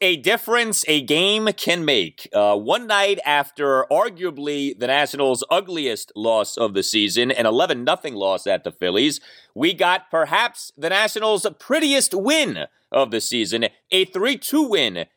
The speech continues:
at the Phillies on Wednesday night. Who says the Nats don't win anymore? Uh, the Nats snapped a six-game losing streak.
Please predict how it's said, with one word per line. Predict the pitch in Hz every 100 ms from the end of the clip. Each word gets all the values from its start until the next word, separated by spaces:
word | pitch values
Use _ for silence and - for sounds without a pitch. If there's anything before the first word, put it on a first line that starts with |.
| -
at | 131 135
the | 117
Phillies | - 117 110 104 95 - _ _ -
on | 120 123 127 123 -
Wednesday | 95 113 120 107 107 104
night. | 101 101 101 98 _ -
Who | 294
says | - 254 233 214 165 143
the |
Nats | 165 196 -
don't | 208 180
win | 185
anymore? | 147 117 98 92 110 110
Uh, | 95
the | 101
Nats | 117 117
snapped | 123 120 104
a |
six-game | - 117 - 113 101
losing | 107 98 98
streak. | - 104 101